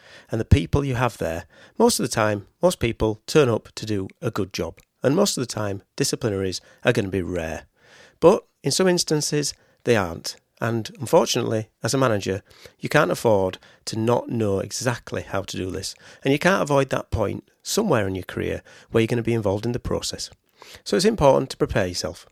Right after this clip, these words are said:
Like anything else in life, the more practice you do, the better you get at it.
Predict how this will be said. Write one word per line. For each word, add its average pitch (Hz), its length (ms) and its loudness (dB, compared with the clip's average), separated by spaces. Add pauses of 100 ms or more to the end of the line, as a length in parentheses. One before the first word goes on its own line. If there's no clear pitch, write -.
(140)
Like 151 280 2
anything 170 280 2
else 147 240 -2
in 117 80 -4
life, 113 380 -2 (360)
the - 60 -8
more 107 160 2
practice - 400 -2
you 123 60 0
do, 101 240 -2 (300)
the 101 100 -6
better 104 180 0
you 95 100 -10
get - 260 -10
at - 120 -12
it. - 120 -16